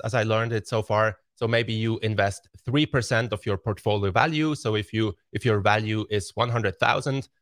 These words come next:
then you maybe have to invest ad-, an additional three thousand dollars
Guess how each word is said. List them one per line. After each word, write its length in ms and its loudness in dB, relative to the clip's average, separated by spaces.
then 80 -2
you 100 0
maybe 360 2
have 200 0
to 100 0
invest 420 0
ad-, 180 -4
an 80 0
additional 440 0
three 320 0
thousand 480 -2
dollars 560 0